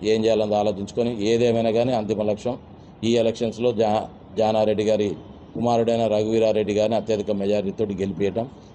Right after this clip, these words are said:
మాకు లక్ష్మారెడ్డి గారితో కానీ, అక్కడ ఉన్న పనిచేస్తున్న, ఇప్పుడు పనిచేస్తున్న కాంగ్రెస్ నాయకులు ఎవరితో కూడా ఎటువంటి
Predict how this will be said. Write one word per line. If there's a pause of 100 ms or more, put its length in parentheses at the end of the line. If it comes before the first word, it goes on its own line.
(120)
మాకు
లక్ష్మారెడ్డి
గారితో
కానీ,
అక్కడ
ఉన్న (280)
పనిచేస్తున్న,
ఇప్పుడు
పనిచేస్తున్న
కాంగ్రెస్
నాయకులు
ఎవరితో
కూడా
ఎటువంటి